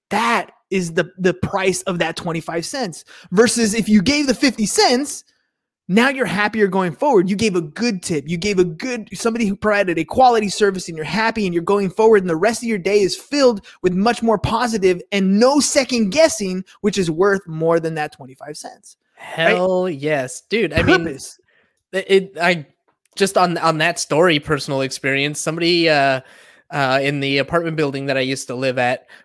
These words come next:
Speaker 2: was a chef at a really nice restaurant in, uh, Mission Beach. And she hooked me up, you know, she's like, "Hey, come, come visit me sometime. And, you know, I'll, I'll make sure you're taken care of." And so sure enough, you know, I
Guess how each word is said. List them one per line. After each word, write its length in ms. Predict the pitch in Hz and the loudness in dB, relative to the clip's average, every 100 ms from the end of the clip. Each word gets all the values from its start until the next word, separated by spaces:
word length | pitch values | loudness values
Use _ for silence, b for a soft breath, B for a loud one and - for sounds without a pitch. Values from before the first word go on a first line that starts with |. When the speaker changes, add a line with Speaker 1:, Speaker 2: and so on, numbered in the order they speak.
| - | -4
Speaker 2:
was 420 | 131 135 131 131 - | 2 4 2 -2 -8
a 80 | 127 | -6
chef 540 | - - 185 127 - - | -4 0 0 -2 -6 -4
at 100 | 147 | -2
a 60 | |
really 480 | 131 139 175 240 214 | -2 -2 4 4 4
nice 340 | 170 165 - 160 | 2 0 0 0
restaurant 480 | 151 - 147 135 147 | 0 0 -2 -2 -2
in, 360 | 139 131 139 | -2 -2 -2
uh, 240 | 131 127 127 | 0 0 -2
Mission 340 | 156 - 131 | -2 -4 -2
Beach. 480 | 143 135 - - - b b b _ - | -2 -2 -4 -8 -8 b b b _ -2
And 720 | 147 151 147 143 139 139 135 - _ _ | 2 4 4 2 0 -8 -12 -16 _ _
she 400 | - - 175 175 | -8 -4 -2 0
hooked 220 | 165 208 202 | -2 -2 -2
me 140 | 240 | -2
up, 200 | 277 - | -2 -2
you 120 | 170 156 | 0 2
know, 120 | 165 | 0
she's 220 | - 165 | -2 -2
like, 140 | 170 170 | -2 0
"Hey, 180 | 269 | -2
come, 420 | - 196 202 208 202 | -2 -4 -4 -6 -4
come 180 | 214 | -4
visit 240 | 208 208 208 | -2 -4 -2
me 120 | 214 | -4
sometime. 600 | 208 208 202 208 214 214 | -4 -4 -2 -2 -2 -2
And, 140 | 180 | -4
you 60 | 180 | -2
know, 140 | 170 | 0
I'll, 240 | 165 175 170 | 0 0 -2
I'll 280 | 156 151 151 - | -6 -6 -8 -10
make 200 | 165 170 | -8 -6
sure 160 | - 170 | 0 0
you're 100 | 165 | 2
taken 260 | 170 175 | -2 -2
care 200 | 175 254 | -2 0
of." 140 | 170 139 | 0 -2
And 180 | 139 - | -6 -2
so 260 | 139 143 | 0 2
sure 240 | 143 170 165 | 2 2 2
enough, 320 | 156 180 190 | 2 2 0
you 200 | 170 147 | -2 2
know, 100 | 139 | 2
I 160 | 156 | 2